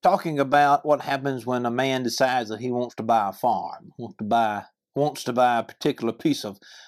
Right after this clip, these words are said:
landscape. And so I want you to listen to what he has to say here in an essay entitled People, Land, and Community.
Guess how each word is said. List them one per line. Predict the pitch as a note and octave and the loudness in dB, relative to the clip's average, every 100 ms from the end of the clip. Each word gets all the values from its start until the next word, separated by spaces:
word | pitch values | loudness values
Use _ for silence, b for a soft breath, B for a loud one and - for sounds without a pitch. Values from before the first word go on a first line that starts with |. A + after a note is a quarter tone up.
| B | B
landscape. | A#2+ C3+ B2+ A2+ G#2+ - F#2+ - - _ _ _ _ _ _ _ _ _ - - B B B B B _ | -2 0 -2 -6 -10 -8 -10 -12 -20 _ _ _ _ _ _ _ _ _ -16 -16 B B B B B _
And | E3+ E3 D#3 | 0 0 2
so | - E3+ | 6 6
I | D#3+ | 6
want | G#3+ A#3+ | 2 0
you | G3+ | 2
to | D#3 | 4
listen | G#3 G3+ D3+ | 6 4 0
to | C3+ | 2
what | D#3 D#3+ | 2 2
he | |
has | D#3+ C3+ | 0 -2
to | A#2 | -4
say | - D#3+ C#3 | 0 2 2
here | C3 C3 C3 | 0 2 2
in | C3+ B2 | 0 -2
an | A#2+ C3 | -2 0
essay | D#3 - B2+ | 0 0 -4
entitled | B2 - B2+ A#2 - | -2 2 2 0 -4
People, | G3+ G3 F3 C3+ | -4 0 2 2
Land, | C3 C3+ B2+ A#2+ A#2+ A#2+ | 2 2 0 -2 -4 -4
and | B2+ A2+ | -4 -6
Community. | - A2+ A#2+ A2+ G2 - | -6 -4 -2 -4 -6 -12